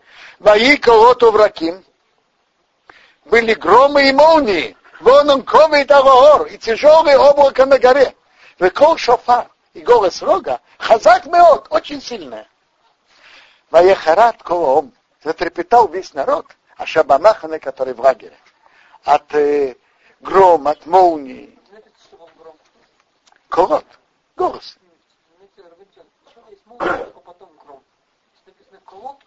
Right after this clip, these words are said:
Speaker 2: враким. Это, наверное, не гром, это, наверное,
Speaker 1: Да.
Speaker 2: другое.
Speaker 1: Раби Исроил, Раби Исроил, Раби Исроил, может быть, вы правы. Так будем переводить иначе.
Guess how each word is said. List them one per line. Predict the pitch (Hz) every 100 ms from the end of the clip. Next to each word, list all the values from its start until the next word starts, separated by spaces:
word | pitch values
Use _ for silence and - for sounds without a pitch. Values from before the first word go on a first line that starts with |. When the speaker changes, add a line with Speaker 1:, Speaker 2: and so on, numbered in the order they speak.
| _
Speaker 2:
враким. | 180 180 _ 170 151 _ _ _
Это, | _
наверное, | 202 202 196
не | 196
гром, | 226 214 _
это, | 175 175
наверное, |
Speaker 1:
Да. | 160 165
Speaker 2:
другое. | 190 190 160 _ _ _
Speaker 1:
Раби | - 247 262
Исроил, | - 156 196 294 294 254 180 170 - - -
Раби | - 208 214
Исроил, | 196 - 254 381 269 359 453 _ _ _ - _ _
Раби | - 156 170
Исроил, | - 208 233 190
может | 185 180
быть, | 175 156
вы | 170
правы. | - 156 131 135
Так | - 139
будем | 196 208 185
переводить | 175 170 160 156 165 151
иначе. | 147 135 - 95